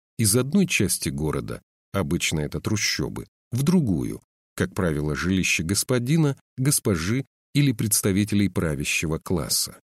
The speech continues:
Он удобен тем, что его наниматели часто не снисходят до посещения более скромных городских районов и стремятся предотвратить приближение жителей этих районов к своему жилищу.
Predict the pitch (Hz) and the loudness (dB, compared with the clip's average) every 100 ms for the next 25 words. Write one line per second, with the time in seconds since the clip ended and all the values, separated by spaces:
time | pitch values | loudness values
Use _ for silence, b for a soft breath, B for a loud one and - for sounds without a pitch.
0 | _ _ _ _ 110 104 98 98 101 90 | _ _ _ _ 2 4 4 4 4 2
1 | - 135 107 - 90 87 92 95 95 127 | 0 0 -2 0 0 2 2 4 4 2
2 | 143 98 85 - _ _ - 165 151 - | 0 -2 -2 -6 _ _ 2 2 2 2
3 | 143 147 - 160 143 - 135 80 71 69 | 4 4 4 4 2 2 0 2 0 -2
4 | 92 95 - - - 110 104 98 64 87 | 0 0 0 0 0 2 4 2 0 2
5 | 120 90 69 - - 98 110 98 71 90 | 2 2 0 -2 -2 2 2 2 0 0
6 | 90 - 92 - 104 113 104 57 - - | 0 -2 -4 -2 0 2 0 -2 -8 -16
7 | _ _ _ 110 - - 101 101 - 101 | _ _ _ -2 0 2 4 4 2 -2
8 | - _ - 147 131 131 - 143 - 110 | -4 _ -2 0 0 0 2 0 2 0
9 | 87 - 87 87 80 78 87 85 80 92 | 0 0 0 0 0 0 2 2 0 0
10 | 107 110 147 143 - 95 - - 85 76 | 0 2 0 0 0 -2 -2 -6 -2 -2
11 | 67 58 - B B _ - - 85 73 | -2 -4 -8 B B _ -2 0 0 0
12 | 78 90 117 123 - - - | 0 0 0 0 0 -2 -6